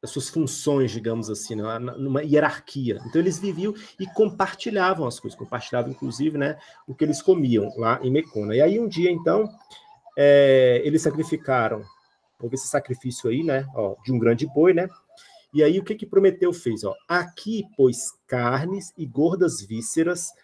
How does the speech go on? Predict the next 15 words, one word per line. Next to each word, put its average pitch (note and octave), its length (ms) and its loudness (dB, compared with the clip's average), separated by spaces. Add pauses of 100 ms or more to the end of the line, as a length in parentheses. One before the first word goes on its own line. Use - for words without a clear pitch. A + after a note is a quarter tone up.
(200)
com G3 300 4
a D3 100 4
banha A#2+ 680 -4 (540)
sobre, G3 520 4 (400)
é, B2+ 240 -2
sobre D#3 300 4
a C#3 60 6
pele B2+ 600 2
e E3+ 100 -10
cobriu-as B2+ 800 0
com F3 220 -4
o - 20 -4
ventre C3+ 360 0
do F#3 120 -6
boi. C3 320 6